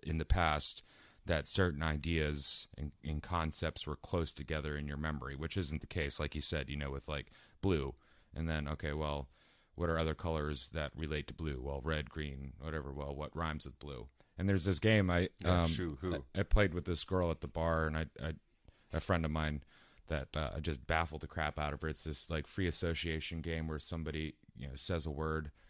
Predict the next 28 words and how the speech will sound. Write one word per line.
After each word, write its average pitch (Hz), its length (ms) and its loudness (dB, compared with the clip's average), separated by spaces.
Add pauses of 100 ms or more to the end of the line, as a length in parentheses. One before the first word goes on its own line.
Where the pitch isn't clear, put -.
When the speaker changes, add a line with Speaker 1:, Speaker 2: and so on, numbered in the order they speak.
(120)
Speaker 1:
and 87 80 -4
then 85 80 -2
another 78 220 -4
person 78 340 -6
says 76 220 -4
another 78 340 -2
word 73 240 -4
that - 140 -8
relates 73 400 -6
in 76 80 -6
some 76 200 -4
way 76 120 -2
or 73 180 0
another. 76 440 -2 (420)
And 92 120 4
I'm 107 200 10
a 85 60 4
weirdo, 78 540 0
so, 85 220 0
like, 80 320 2 (320)
she'd - 200 0
be 110 100 4
like, 92 380 2 (240)
"Shoe," 90 560 6 (160)
and 82 260 0
I'll 82 100 2
be 76 120 0
like 76 260 0